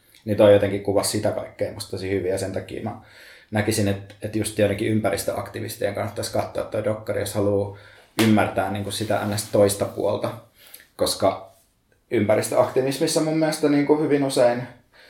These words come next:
ainakin niin kuin täällä päin, toteutuu just se, että ne ihmiset, joilla,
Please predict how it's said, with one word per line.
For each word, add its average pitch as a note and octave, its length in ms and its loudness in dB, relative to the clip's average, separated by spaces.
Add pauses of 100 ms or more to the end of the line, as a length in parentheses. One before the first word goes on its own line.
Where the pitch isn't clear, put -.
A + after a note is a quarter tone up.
(260)
ainakin A#2+ 340 2
niin B2 140 0
kuin C3 160 -2 (300)
täällä A#2+ 280 10
päin, G2 380 2
toteutuu G2+ 440 0
just A#2 220 -6
se, G2 120 0
että - 220 -6
ne G2 120 -2
ihmiset, A2 320 -4
joilla, G#2 480 -4